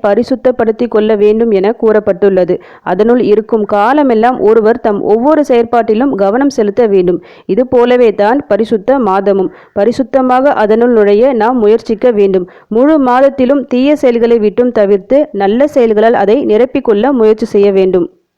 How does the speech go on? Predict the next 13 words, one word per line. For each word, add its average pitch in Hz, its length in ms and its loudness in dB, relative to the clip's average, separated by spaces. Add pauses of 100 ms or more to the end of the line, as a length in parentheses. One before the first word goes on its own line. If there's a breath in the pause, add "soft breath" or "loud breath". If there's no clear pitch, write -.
(720)
ஆயிரம் 262 680 2
மாதங்களை 247 560 2
விட 220 340 2
சிறந்த 294 760 2
ஒரு 208 300 0
இரவு 226 460 2
லைலத்துல் 226 560 0
கதிர் 214 280 0
இரவு. 190 360 2
அந்த 277 320 0
இரவு 240 460 2
ரமதான் 208 480 0
மாதத்தில் 220 540 0